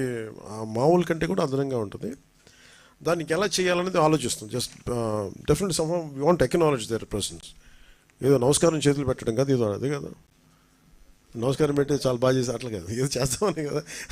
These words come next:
అంటే ప్రాబ్లం ఏముందంటే డబ్బులు అనౌన్స్ చేయడానికి నా పర్సనల్ డబ్బులు కాదు కదా, నేనంటే నా పర్సనల్ డబ్బులు కాబట్టి చెప్పాను.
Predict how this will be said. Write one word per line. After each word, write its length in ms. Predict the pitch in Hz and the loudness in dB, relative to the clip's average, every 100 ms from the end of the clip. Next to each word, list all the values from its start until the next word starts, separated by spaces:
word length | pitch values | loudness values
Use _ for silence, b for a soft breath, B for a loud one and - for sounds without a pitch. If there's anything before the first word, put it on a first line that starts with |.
| - 175 165 156 - - - _ B B - - B B B B B B - | 0 0 2 -4 -6 -16 -20 _ B B -18 -20 B B B B B B -16
అంటే 180 | - | -4
ప్రాబ్లం 280 | 135 190 202 | -2 2 4
ఏముందంటే 280 | 196 175 175 | 4 2 0
డబ్బులు 300 | 151 151 185 | -2 2 2
అనౌన్స్ 280 | 180 190 165 | 4 2 0
చేయడానికి 340 | 160 165 175 | 0 -2 0
నా 60 | 156 | -2
పర్సనల్ 340 | 156 156 185 | 0 0 -2
డబ్బులు 260 | 160 143 123 | -2 -2 -4
కాదు 260 | 123 104 | -4 -8
కదా, 120 | 92 - - - _ _ _ _ _ _ _ b b b _ _ _ - | -12 -14 -18 -20 _ _ _ _ _ _ _ b b b _ _ _ -12
నేనంటే 280 | 110 127 156 | -8 -6 -6
నా 60 | |
పర్సనల్ 300 | 143 139 160 | -2 -2 0
డబ్బులు 180 | 156 151 | 0 2
కాబట్టి 280 | 147 156 139 | 0 0 -4
చెప్పాను. 240 | 120 95 | -4 -6